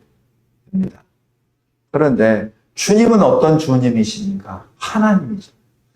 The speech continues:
하나님의 영광으로 하나님을 영접받는다는 얘기는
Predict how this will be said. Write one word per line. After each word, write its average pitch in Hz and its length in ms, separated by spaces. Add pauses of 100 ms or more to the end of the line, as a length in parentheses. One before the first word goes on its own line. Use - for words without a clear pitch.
(220)
하나님의 247 600
영광으로 135 1000
하나님을 147 760 (360)
영접받는다는 110 1000
얘기는 95 460